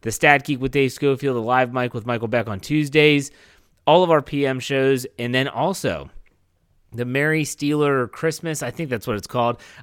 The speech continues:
I did mine on Tuesday, uh, or yeah, I think it was Tuesday. Make sure you check it out.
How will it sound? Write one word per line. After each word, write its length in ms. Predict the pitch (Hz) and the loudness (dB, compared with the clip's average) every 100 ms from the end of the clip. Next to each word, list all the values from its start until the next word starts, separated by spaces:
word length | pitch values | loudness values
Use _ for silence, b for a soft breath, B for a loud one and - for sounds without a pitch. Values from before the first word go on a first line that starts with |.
| - | 2
I 120 | 196 | 6
did 200 | 208 165 | 6 6
mine 280 | 160 156 151 | 4 2 2
on 300 | 123 120 113 | 2 0 -2
Tuesday, 680 | - 170 156 160 156 156 | -4 -2 0 2 4 2
uh, 360 | - 120 120 117 | 0 0 0 0
or 240 | 117 120 | -2 -4
yeah, 240 | 120 104 80 | -2 -4 -8
I 60 | |
think 160 | - 143 | -12 -10
it 20 | |
was 140 | 90 - | -10 -10
Tuesday. 420 | 95 85 87 90 B B B | -10 -10 -10 -12 B B B
Make 220 | 131 202 202 | 2 2 4
sure 140 | 214 | 4
you 80 | 190 | 4
check 300 | - 170 160 | 4 2 2
it 80 | 120 | 2
out. 280 | 110 113 | 2 -2